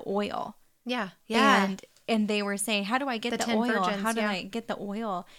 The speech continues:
Speaker 1: And, um, they were saying, you know, "We, we have this oil, but we can't give it to you.
Speaker 2: Mm-mm.
Speaker 1: You have to go get it for yourself." And I think that's the same with our friendships. Like, we have God in our hearts and our friendships,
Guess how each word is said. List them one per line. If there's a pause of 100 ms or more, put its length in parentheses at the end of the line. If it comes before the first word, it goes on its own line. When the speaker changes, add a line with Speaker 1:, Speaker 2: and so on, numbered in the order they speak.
(400)
Speaker 1:
And,
um, (160)
they
were
saying,
you
know,
"We, (180)
we
have
this
oil,
but
we
can't
give
it
to
you.
Speaker 2:
Mm-mm.
Speaker 1:
You
have
to
go
get
it
for
yourself."
And
I
think
that's
the
same (340)
with
our
friendships.
Like, (400)
we
have
God
in
our
hearts
and
our
friendships,